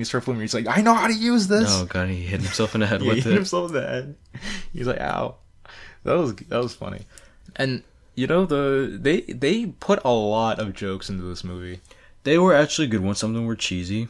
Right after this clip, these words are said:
Speaker 2: Mainly the one where, uh, Shazam was, like, testing out his powers. They did the Fortnite dance.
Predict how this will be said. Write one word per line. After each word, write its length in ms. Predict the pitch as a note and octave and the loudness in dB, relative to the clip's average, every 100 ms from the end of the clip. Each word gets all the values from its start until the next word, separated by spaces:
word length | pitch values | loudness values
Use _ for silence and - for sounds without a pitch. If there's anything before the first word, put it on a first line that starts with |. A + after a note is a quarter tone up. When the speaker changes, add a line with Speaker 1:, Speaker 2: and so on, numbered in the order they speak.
| - | -8
Speaker 2:
Mainly 460 | G2+ F2+ G2+ G2+ | -4 -2 -2 -2
the 120 | G2 G2+ | -2 -2
one 420 | G2 F#2+ F#2 F#2 | 0 0 0 -2
where, 680 | G2+ F2+ F#2 F2+ F#2 F#2 F#2 _ - _ _ - | -2 0 0 0 -2 -6 -10 _ -20 _ _ -10
uh, 400 | F#2 F2 F2 E2 | -8 -6 -4 -6
Shazam 540 | - F#2 F2 F2 F2 | -6 -6 -4 -4 -4
was, 340 | F2 F2 D#2+ - | -6 -6 -6 -8
like, 320 | - - - - _ _ _ | -8 -10 -14 -20 _ _ _
testing 300 | - F#2+ G2 | -8 -6 -4
out 80 | F#2+ | -2
his 120 | G2 - | -4 -4
powers. 520 | F#2+ F2+ F#2 G2 - | -4 -4 -4 -6 -8
They 80 | - | -10
did 180 | - | -12
the 60 | - | -14
Fortnite 500 | - G#2+ G2+ F#2 - | -10 -8 -6 -6 -8
dance. 420 | - F2 G2 - | -8 -6 -6 -8